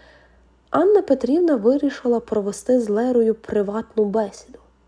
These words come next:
Вона попросила Леру показати їй сад, якому дівчина приділяла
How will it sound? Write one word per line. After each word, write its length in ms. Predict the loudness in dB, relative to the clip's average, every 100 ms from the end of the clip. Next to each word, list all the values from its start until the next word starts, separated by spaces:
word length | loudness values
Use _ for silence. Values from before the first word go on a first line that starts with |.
| _ _ _ _ _ _ _ _ _ _ _ _ _
Вона 280 | -2 0 2
попросила 640 | -2 -4 -6 -4 -4 -2
Леру 340 | 0 0 -2 -4
показати 640 | -6 -6 -4 -4 -4 -4
їй 240 | -4 -6 -8
сад, 320 | -8 -10 -12 -20 _ _ _ _ _ _ _ _ -2
якому 400 | 0 0 -4 -4
дівчина 540 | 0 -2 -2 -4 -6
приділяла 680 | -4 -2 0 0 0 -2